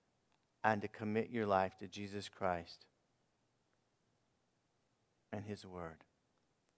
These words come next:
So let's pray together, and I encourage you to pray along with me. If you've never prayed a prayer like this before, this morning you want to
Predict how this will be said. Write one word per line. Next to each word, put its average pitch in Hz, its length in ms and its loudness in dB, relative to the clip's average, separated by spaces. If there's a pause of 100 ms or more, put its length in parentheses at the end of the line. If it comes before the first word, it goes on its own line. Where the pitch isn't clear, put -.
(920)
So - 140 -4
let's 123 220 8
pray 117 220 6
together, 98 480 4
and 95 120 -2 (840)
I 113 100 8
encourage 110 340 0
you 107 80 -4
to 104 80 -2
pray 107 240 2
along 104 300 6
with 101 220 -4
me. 95 180 -4
If 92 140 -8
you've 98 260 -8 (360)
never 110 240 6
prayed 117 260 6
a 110 40 4
prayer 117 220 4
like 113 200 10
this 113 140 -6
before, 113 540 2
this 101 200 -4
morning 107 260 2
you 101 100 -2
want 98 260 2
to 101 240 -8